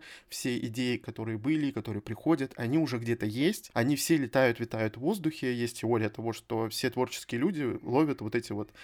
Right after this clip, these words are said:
одни и те же какие-то идеи в воздухе, вот это вот, в энергиях каких-то,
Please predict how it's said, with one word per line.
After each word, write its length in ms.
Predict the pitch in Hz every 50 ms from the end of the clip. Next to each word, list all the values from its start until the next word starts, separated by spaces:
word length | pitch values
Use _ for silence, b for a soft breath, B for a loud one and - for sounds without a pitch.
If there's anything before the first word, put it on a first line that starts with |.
| B B B B
одни 320 | - 110 110 127 147 131 117
и 100 | - 113
те 220 | - - 131 127
же 300 | 113 113 110 107 107 107 -
какие-то 400 | - 107 - 247 - - 107 113
идеи 360 | 110 110 123 160 214 233 175
в 420 | 131 113 107 98 107 117 120 - -
воздухе, 640 | - - - 117 127 139 131 117 110 104 - - 107
вот 140 | 113 110 -
это 220 | 113 104 - 113
вот, 260 | 107 123 165 220 -
в 60 | 127
энергиях 420 | 131 - 127 120 113 104 110 107 -
каких-то, 520 | - 117 - - 151 - - - 110 110